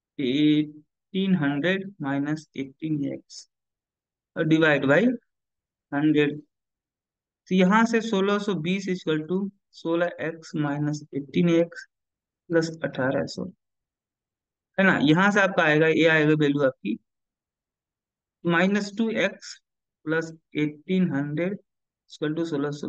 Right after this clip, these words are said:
बीस। तो अगर इस quantity को मैं ला-, राइट हैंड side लाता हूँ तो हमारा हो जाएगा टू x equal to अठारह सौ माइनस सोलह सौ बीस एक्स। तो यहाँ से आपका ये आएगा एक सौ अस्सी,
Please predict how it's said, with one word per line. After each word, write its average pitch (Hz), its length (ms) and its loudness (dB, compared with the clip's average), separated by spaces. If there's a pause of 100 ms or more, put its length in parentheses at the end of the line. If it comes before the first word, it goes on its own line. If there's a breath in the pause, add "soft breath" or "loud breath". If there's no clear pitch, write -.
बीस। 175 320 -4 (400)
तो - 60 -12 (120)
अगर 196 200 2
इस 214 120 0
quantity 190 460 0
को 202 100 -2
मैं 202 180 2
ला-, 156 320 -2 (180)
राइट 180 320 0
हैंड 180 140 -4
side 165 240 -2
लाता 143 240 -6
हूँ 170 160 -6
तो 170 100 -8
हमारा 160 240 -4
हो 156 100 -2
जाएगा 156 240 -4
टू 175 240 -8 (100)
x - 200 -10
equal 143 380 -4
to 208 120 -2 (640)
अठारह 165 460 2
सौ 185 200 2
माइनस 160 460 -2 (140)
सोलह 143 340 -4
सौ 160 180 -6
बीस 160 340 -4 (120)
एक्स। - 380 -12 (1400)
तो 170 40 6
यहाँ 175 300 6
से 214 120 2
आपका 185 260 4
ये 175 60 8
आएगा 160 260 4 (120)
एक 151 160 -4
सौ 202 180 -2 (920)
अस्सी, - 420 -10